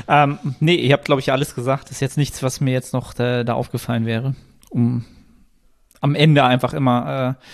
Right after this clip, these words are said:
es gibt sicherlich einfach Menschen, die, ähm, um da nochmal die, den menschlichen Aspekt, den individuellen Aspekt reinzubringen, die einfach Spaß haben auch an so einer, ähm, ganz stumpfen Periodisierung.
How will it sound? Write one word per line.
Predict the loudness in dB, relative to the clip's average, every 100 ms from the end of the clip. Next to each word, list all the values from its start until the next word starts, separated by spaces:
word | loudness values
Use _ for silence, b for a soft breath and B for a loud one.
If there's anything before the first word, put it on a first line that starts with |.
| B B B
es | -8 -4
gibt | 2
sicherlich | 4 4 0 -2
einfach | -2 0
Menschen, | 0 0 -2
die, | -2 -2 -4 -6
ähm, | -6 -4 -2 -4 -4 -6 -2
um | 0
da | 0
nochmal | 0 -2 -2
die, | -4 -4 -6 -10 _ _ -4
den | 2
menschlichen | 4 2 2 -2 -2
Aspekt, | -4 -4 -6 -4
den | -2 0
individuellen | 2 2 2
Aspekt | 0 -2 -6 -2
reinzubringen, | -2 -2 -2 0 0
die | -2 -4 B B B B
einfach | -2 -2
Spaß | 0 0 2 4 4 2
haben | 0 0 -2
auch | -4
an | -4 -4
so | -4
einer, | -4 -6 -12 b b b -12
ähm, | -8 -8 -12 b b b b _ _ -20 -20 _ -10
ganz | -4 -4 -4
stumpfen | 0 2 2 -2 -4
Periodisierung. | -2 -2 -2 -4 -4 -6 -10